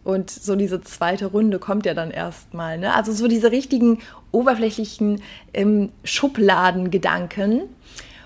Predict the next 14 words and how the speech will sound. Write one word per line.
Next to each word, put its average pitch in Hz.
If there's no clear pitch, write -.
Und 220
die 185
werden 262
ja -
auch 220
dann 226
gerne 226
bestätigt, 220
weil 180
dann 185
hat 208
man 202
vielleicht 202
wieder -